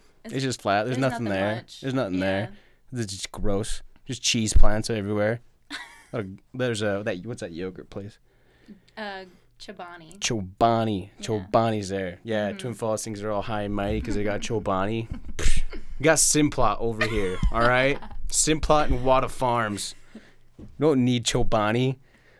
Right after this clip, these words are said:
Speaker 1: We don't need the man in our, in our, in our lives over here. Anyways, <laughs> J-, Jillian?
Speaker 2: Yes.
Speaker 1: Jillian,
Speaker 2: <laughs>
Speaker 1: I wanted to bring you on 'cause I wanted to talk about not also what you're doing now to currently make money, but what you're
Speaker 2: Mm-hmm.
Speaker 1: gonna do in the future,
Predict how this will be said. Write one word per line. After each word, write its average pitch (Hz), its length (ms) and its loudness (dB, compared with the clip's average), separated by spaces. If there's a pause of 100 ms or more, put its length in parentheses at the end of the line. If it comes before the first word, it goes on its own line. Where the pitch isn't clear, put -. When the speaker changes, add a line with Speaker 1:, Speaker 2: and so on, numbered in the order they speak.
Speaker 1:
We 139 80 0
don't 151 80 6
need 139 180 4
the 123 120 2
man 117 380 4
in 123 120 0
our, 117 160 2
in 113 180 -2
our, 113 300 -2 (560)
in 123 100 -4
our 110 160 2
lives 104 380 0
over 113 120 -6
here. 113 220 -2
Anyways, 127 640 2 (120)
<laughs> - 1000 -12 (320)
J-, 147 320 2
Jillian? 285 600 2 (160)
Speaker 2:
Yes. 214 380 -12
Speaker 1:
Jillian, 208 580 -2 (200)
Speaker 2:
<laughs> - 220 -20
Speaker 1:
I 123 40 4
wanted 220 300 4
to 196 60 2
bring 185 240 0
you 160 140 4
on 156 140 2
'cause 127 160 -6
I - 20 -4
wanted 151 240 -2
to 135 60 -12
talk 139 220 -4
about 123 400 -2 (600)
not 147 240 -2
also 143 400 -2
what 127 200 -4
you're 131 120 -4
doing 120 500 -4
now 151 260 0
to 123 80 -6
currently 98 360 -6
make 95 220 -8
money, 98 240 -10
but 104 180 -10
what 135 200 -8
you're 151 120 -6
Speaker 2:
Mm-hmm. 165 200 -8
Speaker 1:
gonna 156 80 -6
do 143 320 -2
in 123 200 -6
the 107 100 -10
future, 165 720 -10